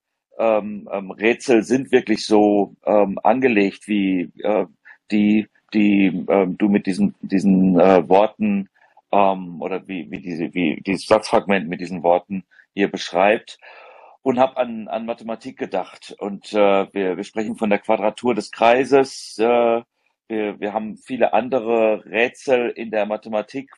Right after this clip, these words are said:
und wer sich damit, mit beschäftigt, ähm, hat, ja, findet viele, ähm,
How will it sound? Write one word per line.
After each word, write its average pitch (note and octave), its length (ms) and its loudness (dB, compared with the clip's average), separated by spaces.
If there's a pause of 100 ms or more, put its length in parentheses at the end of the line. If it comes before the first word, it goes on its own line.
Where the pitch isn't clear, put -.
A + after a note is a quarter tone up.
und A2 400 -10 (300)
wer A#2 100 2
sich G#2 140 -12
damit, A#2 240 0 (100)
mit A#2 220 -8
beschäftigt, C3+ 760 -6 (380)
ähm, A2 500 2 (640)
hat, - 280 -2 (760)
ja, B2+ 240 2
findet C#3+ 380 -12
viele, C#3+ 800 0
ähm, A#2+ 680 -4